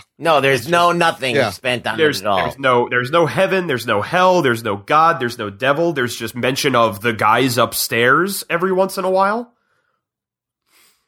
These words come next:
Speaker 3: So, i-, if anything, I think what we're supposed to believe is that this is purgatory.
Speaker 2: Yeah.
Speaker 3: So while he is sitting in this interrogation room,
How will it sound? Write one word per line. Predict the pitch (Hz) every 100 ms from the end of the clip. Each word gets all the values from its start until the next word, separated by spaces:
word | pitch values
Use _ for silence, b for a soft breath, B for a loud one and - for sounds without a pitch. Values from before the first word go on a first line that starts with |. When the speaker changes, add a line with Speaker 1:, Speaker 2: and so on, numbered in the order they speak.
| _ _ - -
Speaker 3:
So, | - 190 170
i-, | 180
if | 180 190
anything, | 262 254 214 175
I |
think | 156 180 151
what | 156
we're | 143 139
supposed | - - 151 175 156
to | 135
believe | 143 139
is | 127
that | 123 117 117
this | 160 165 -
is | 123
purgatory. | - - - 123 113 - - - _ _ _ _
Speaker 2:
Yeah. | 147 196 208 196 151 _ _ _ _ _ _ _ _ _ _ _ _ _ _ _ _ _ b b b -
Speaker 3:
So | - 180
while | 190 208
he | 185 185
is | 165 143 -
sitting | - 196 185 156
in | 143
this | 135 -
interrogation | 135 123 147 127 123 131 127 101
room, | 95 98 131